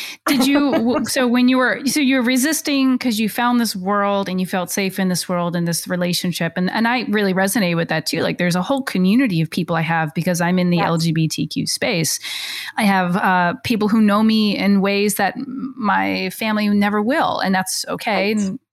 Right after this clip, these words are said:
Speaker 1: and so you just, you have a whole world that you get welcomed into. And in that world, there's also power structures and dynamics and labeling. And even now these days, it's like, it's its own world in it that way. But when you were, when you met Isamu, you were kind of resisting, um,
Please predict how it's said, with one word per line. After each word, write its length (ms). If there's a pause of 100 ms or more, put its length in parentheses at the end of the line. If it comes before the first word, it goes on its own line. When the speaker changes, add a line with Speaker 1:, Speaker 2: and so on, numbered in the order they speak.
Speaker 1:
and 180
so 100
you 180
just, 300
you 140
have 140
a 40
whole 260
world 280
that 140
you 100
get 80
welcomed 360
into. 400 (540)
And 220
in 200
that 220
world, 260
there's 140
also 280
power 300
structures 460
and 140
dynamics 580
and 160
labeling. 500
And 120
even 220
now 200
these 220
days, 300
it's 160
like, 180
it's 160
its 140
own 220
world 360
in 120
it 200
that 220
way. 260
But 200 (460)
when 300
you 140
were, 340
when 120
you 100
met 240
Isamu, 580
you 100
were 300
kind 180
of 80
resisting, 800
um, 500